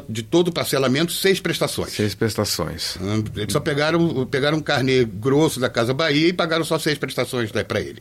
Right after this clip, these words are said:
Speaker 2: Entendi,
Speaker 1: Então
Speaker 2: entendi.
Speaker 1: foi mu-, mas é,
Speaker 2: Aham.
Speaker 1: são histórias
Speaker 2: Sim.
Speaker 1: e que, o real, segundo consta, aconteceram.
Speaker 2: Uhum.
Speaker 1: Tá? Ah,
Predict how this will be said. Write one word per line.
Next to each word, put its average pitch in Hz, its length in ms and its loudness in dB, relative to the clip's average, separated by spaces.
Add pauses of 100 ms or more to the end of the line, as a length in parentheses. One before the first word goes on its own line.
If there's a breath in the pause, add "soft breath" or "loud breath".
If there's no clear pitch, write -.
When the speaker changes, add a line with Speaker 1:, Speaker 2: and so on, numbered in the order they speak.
Speaker 2:
Entendi, 87 500 -4
Speaker 1:
Então 170 160 0
Speaker 2:
entendi. 170 60 0
Speaker 1:
foi 220 140 2
mu-, 214 240 4
mas 214 240 0
é, 262 480 2
Speaker 2:
Aham. 104 360 -2
Speaker 1:
são 175 100 4
histórias 202 580 2 (240 loud breath)
Speaker 2:
Sim. - 220 -6
Speaker 1:
e 98 80 0
que, 143 280 2
o 113 80 4
real, 131 300 2 (500)
segundo 170 480 2
consta, 147 380 0
aconteceram. 160 720 2 (160)
Speaker 2:
Uhum. 90 340 -4
Speaker 1:
Tá? 104 300 -2 (500 loud breath)
Ah, 101 300 2